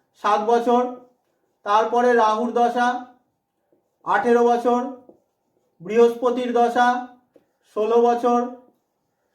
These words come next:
শনির দশা, উনিশ বছর। বুধের দশা, সতেরো বছর।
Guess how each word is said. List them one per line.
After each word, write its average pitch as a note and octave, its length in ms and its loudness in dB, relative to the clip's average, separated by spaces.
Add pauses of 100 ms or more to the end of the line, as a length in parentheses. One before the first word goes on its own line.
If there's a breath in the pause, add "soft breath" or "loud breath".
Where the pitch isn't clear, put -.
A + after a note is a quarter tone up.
(180)
শনির A#3 340 0
দশা, A#3+ 640 0 (200)
উনিশ A3+ 300 -6
বছর। A#3+ 460 -2 (1200)
বুধের A3+ 380 2
দশা, A#3+ 600 0 (1040)
সতেরো A#3 360 2
বছর। A#3+ 640 -2